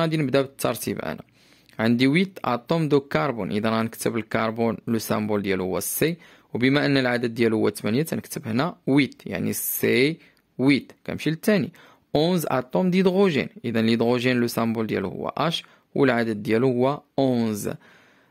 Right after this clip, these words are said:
أن أتوم دازوت، إذا غنكتب الأزوت هو ان، بما أن ما كاينة أن أتوم وحدة، غادي نخليها هكا.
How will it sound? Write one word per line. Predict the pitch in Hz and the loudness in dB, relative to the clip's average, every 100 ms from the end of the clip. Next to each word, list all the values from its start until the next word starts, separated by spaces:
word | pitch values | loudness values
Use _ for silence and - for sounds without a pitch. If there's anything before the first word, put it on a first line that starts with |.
| _ 175 | _ 0
أن | 202 202 | 2 2
أتوم | 196 185 180 165 135 | 0 0 0 2 2
دازوت، | 120 110 127 147 | 0 2 0 0
إذا | - 110 | -2 0
غنكتب | 104 107 - 110 | 0 -2 -2 0
الأزوت | 107 110 113 110 - | 2 0 0 -2 -4
هو | - 92 | -4 -4
ان، | - 117 120 139 160 190 196 - _ _ - | 0 2 2 4 4 4 2 -6 _ _ -4
بما | 113 117 120 | 0 2 4
أن | 117 | 2
ما | 113 113 | 2 0
كاينة | - 107 110 101 - | -4 -4 -2 -4 -2
أن | 190 185 | 0 0
أتوم | - 104 110 | -2 -2 -4
وحدة، | - 143 | -4 -4
غادي | 196 143 | -4 -4
نخليها | 131 - 123 123 | -8 -8 -6 -6
هكا. | - - 170 | -8 -8 -8